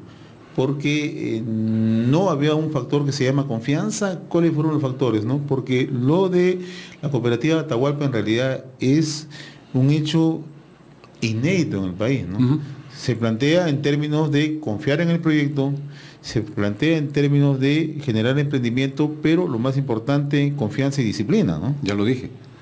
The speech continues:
Speaker 2: el liderazgo fue muy importante. Y la confianza que la gente tuvo en sus líderes,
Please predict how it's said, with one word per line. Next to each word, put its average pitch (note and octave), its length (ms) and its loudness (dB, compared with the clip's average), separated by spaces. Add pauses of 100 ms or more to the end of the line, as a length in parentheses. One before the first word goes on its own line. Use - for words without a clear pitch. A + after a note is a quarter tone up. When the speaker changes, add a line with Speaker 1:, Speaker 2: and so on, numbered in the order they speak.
(200)
Speaker 2:
el G2 100 4
liderazgo G2+ 540 0 (400)
fue G#2+ 100 0
muy A2+ 160 4
importante. G2+ 540 -2 (640)
Y G#2+ 100 2
la G2+ 140 2
confianza G#2+ 720 -2
que A#2+ 360 0 (480)
la F#2 140 -2
gente G#2 400 -2
tuvo F#2+ 300 0
en F#2+ 60 0
sus G2+ 200 -4
líderes, G#2 540 2